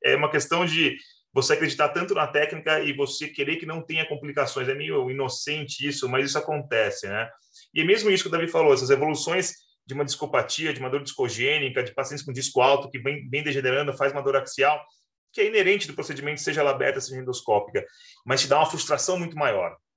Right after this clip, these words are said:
né? A gente teve alguns casos, isso aí, é, até recente, de um colega nosso que tá evoluindo pra uma discopatia muito importante, e isso te gera uma frustração que seria igual a uma cirurgia normal. Agora,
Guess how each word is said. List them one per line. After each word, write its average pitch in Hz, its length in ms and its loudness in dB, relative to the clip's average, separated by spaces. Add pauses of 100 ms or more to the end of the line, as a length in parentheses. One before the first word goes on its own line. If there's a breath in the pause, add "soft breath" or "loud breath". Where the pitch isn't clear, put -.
(120)
né? 107 60 -6
A 113 80 -4
gente - 80 -10
teve 127 140 2
alguns 131 220 -2
casos, 127 400 0
isso - 140 -6
aí, 123 240 -4 (320 soft breath)
é, 107 480 4
até 101 200 2
recente, 127 380 0
de 135 80 -6
um 127 60 -8
colega 117 340 0
nosso 117 280 0
que - 60 -20
tá 120 100 -2
evoluindo 120 440 -6
pra 131 120 -4
uma 123 100 -2
discopatia 123 540 -2
muito 123 180 -4
importante, 135 540 0 (800 loud breath)
e 139 120 4
isso 175 180 2
te 165 120 -4
gera 156 180 2
uma 156 100 0
frustração 147 680 -2 (160)
que 226 140 -10
seria 190 260 0
igual 135 280 4
a 156 40 4
uma 143 120 -4
cirurgia 139 320 -8
normal. 107 420 -4
Agora, 156 400 2